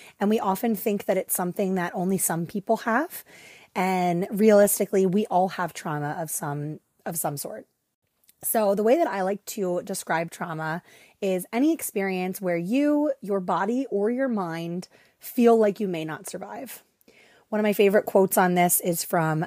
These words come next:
Doctor Robert Scare, who said, "Trauma is defined as any negative life event that occurs in a position of relative helplessness." So what's really key there is that relative helplessness.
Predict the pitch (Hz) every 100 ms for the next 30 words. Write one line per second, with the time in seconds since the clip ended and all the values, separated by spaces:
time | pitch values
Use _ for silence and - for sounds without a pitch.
0 | - 175 196 - 208 180 165 175 202 -
1 | - 156 151 185 277 _ - - _ _
2 | 240 208 226 190 185 175 - _ - 240
3 | 240 285 302 233 220 - 175 185 190 -
4 | 185 - 208 220 285 254 208 196 208 190
5 | 185 180 170 185 247 190 156 175 - -
6 | _ _ _ 196 190 - - 214 220 226
7 | - 202 - 185 175 175 214 208 233 190
8 | 180 165 165 170 160 - 196 214 190 226
9 | 285 247 - - _ _ _ _ _ -
10 | 226 208 202 - _ _ - 226 - 269
11 | 269 - 233 202 190 180 180 190 180 180
12 | 180 165 170 156 226 220 302 339 - -